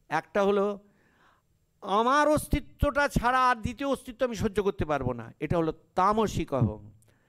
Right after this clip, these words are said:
আরেকটা হলো রাজসিক অহং, আমার অস্তিত্ব ছাড়া দ্বিতীয় অস্তিত্ব থাকলে সেটা আমার অধীনে থাকবে, এটা রাজসিক অহং।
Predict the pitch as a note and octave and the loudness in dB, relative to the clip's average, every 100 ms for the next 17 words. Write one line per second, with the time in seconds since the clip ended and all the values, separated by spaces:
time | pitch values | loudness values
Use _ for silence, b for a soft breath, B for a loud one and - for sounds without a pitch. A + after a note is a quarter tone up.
0 | _ _ _ _ _ _ - G3 B3 - | _ _ _ _ _ _ -4 -2 -2 0
1 | A#3+ B3 A3 G#3+ A#3 C4+ - - G#3+ F3 | 2 2 2 0 0 0 0 2 0 2
2 | F3 A#3 - b b - F#3 A#3 C#4 D4+ | -2 -4 -14 b b -2 0 2 2 2
3 | C#4+ - D4 - C#4+ B3+ C#4 B3 C4 D4 | 0 -4 -12 -8 -4 0 0 0 -2 -2
4 | C#4 C#4 C#4 C#4 A3+ B3+ C4+ B3+ B3+ A3+ | -2 -4 -6 -2 -2 -2 -2 0 0 2
5 | B3+ B3 A#3+ A#3+ A3+ F3+ B2+ A#2 G#2+ A2+ | 2 2 0 -2 -4 -8 -8 -12 -16 -20
6 | _ _ _ _ _ _ _ _ - C#3+ | _ _ _ _ _ _ _ _ -12 -4
7 | E3 F3+ A3 A3+ - G3 D3 B2 A2 | 0 2 2 0 -4 -6 -6 -8 -12